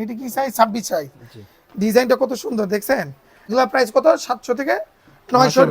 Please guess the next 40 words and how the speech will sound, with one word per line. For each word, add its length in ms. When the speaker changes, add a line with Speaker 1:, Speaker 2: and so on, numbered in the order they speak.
Speaker 1:
ভিতরে। 300
Speaker 2:
ভিতরে। 260
Speaker 1:
সাথে 200
পায়জামা 380
ফ্রি 220
রে 60
ভাই, 120
পায়জামা 440
ফ্রি। 120
ভাইয়ের 280
জন্য 140
ফতুয়া 280
লাগবে, 180
অনেকের 340
হাজবেন্ডের 480
জন্য। 140
তো 60
দেখেন, 320
দেখেন 280
রে 140
ভাই, 120
দেখেন 280
এই 80
যে 140
সুতি 240
কাপড়ের 360
ভিতরে। 260
চলেন 300
আরো 200
দেখেন, 260
খুলতে 320
থাকেন, 260
আপনার 160
প্রিন্টের 340
গুলো 120
খুলতে 240
থাকেন। 200
এই 60
আরেকটা 320
আছে 160